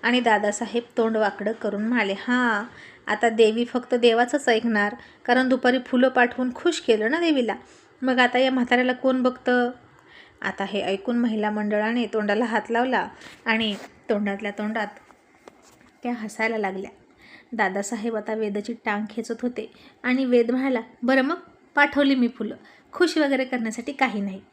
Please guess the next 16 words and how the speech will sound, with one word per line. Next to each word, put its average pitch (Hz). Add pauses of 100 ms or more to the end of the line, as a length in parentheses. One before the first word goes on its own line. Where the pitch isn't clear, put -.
(140)
फक्त 262
thank 247
you 269
म्हणण्यासाठी 254
पाठवली. 208 (280)
Any 226
objection?" 220 (720)
आणि 311
दादासाहेब 262
म्हणाले, 262 (360)
"आम्ही 311
कशाला 294
ऑब्जेक्शन 240
घेऊ 233
बाबा, 214 (500)
या 247